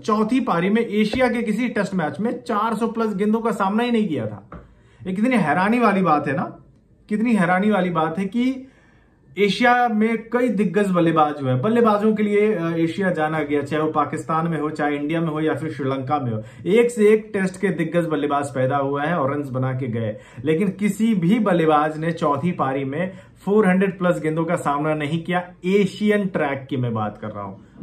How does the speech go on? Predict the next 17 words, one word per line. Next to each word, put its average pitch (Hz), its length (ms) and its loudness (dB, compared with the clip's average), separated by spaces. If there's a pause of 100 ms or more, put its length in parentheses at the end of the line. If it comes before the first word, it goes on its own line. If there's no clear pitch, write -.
(140)
बाहर 143 260 2
की 196 120 -6
countries 180 400 -2
में 202 120 -2
नहीं, 226 140 0
एशियन, 143 320 -4
असेना 151 400 -4
countries 185 360 -2
में 208 100 -4
नहीं, 156 200 -6 (500)
एशिया 190 380 2
में, 120 200 -2
क्योंकि 156 400 -6
turning 165 400 0
wickets 165 320 -4
रहता 131 320 -4
है। 151 160 -8